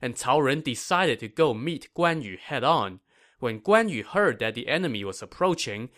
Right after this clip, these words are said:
he drew up a scheme and sent his son Guan Ping and the officer Liao Hua to go meet Cao Ren.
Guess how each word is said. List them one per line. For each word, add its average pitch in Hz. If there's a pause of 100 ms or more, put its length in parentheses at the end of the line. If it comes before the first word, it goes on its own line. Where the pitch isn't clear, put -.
(120)
he 127
drew 156
up 156
a 117
scheme 131
and 107
sent 156
his 113
son 120
Guan 165
Ping 117 (280)
and 113
the 110
officer 117
Liao 127
Hua 110 (200)
to 113
go 131
meet 135
Cao 107
Ren. 110